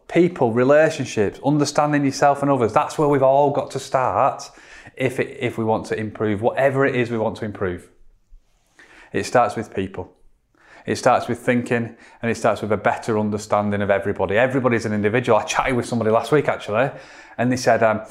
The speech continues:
they said, "Oh, I bloody hate that phrase. I hate that phrase that's, there's no I in team." A team is made up of a lot of I's, because everybody is an individual and everybody is different, and we've got to recognise that.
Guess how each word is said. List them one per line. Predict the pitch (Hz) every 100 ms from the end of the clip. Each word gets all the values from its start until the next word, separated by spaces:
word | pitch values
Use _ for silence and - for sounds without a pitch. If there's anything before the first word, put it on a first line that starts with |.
| - -
they | 104
said, | 127
"Oh, | 160 147 - -
I | -
bloody | 107 147 156 160
hate | 160 170 151
that | 139 120
phrase. | - 123 139 151 156 - _ _
I | -
hate | 147 165 185 151
that | 151 -
phrase | 143 123 117 104 -
that's, | 117 - - - - _
there's | 120 110
no | 120 113
I | 110 107
in | 107 104
team." | - 104 98 123 120 - _ _ _ _ _ _ _ _
A | 101
team | - - 123 123
is | 120 107
made | 110 110
up | 107
of | 110 101
a |
lot | 98 98
of | 120
I's, | 127 131 127 127 - - _ _ _ _ _ _ _ _ - -
because | 117 110 -
everybody | 127 131 120 113 110 110
is | 107 104
an | 110
individual | 107 104 101 101 117 110 107 - _ 110
and | 117
everybody | 131 123 127 120 117 113
is |
different, | 101 117 - 117
and | 110
we've | 113
got | 120 -
to |
recognise | 113 147 165 143 143 143 139
that. | 147 - -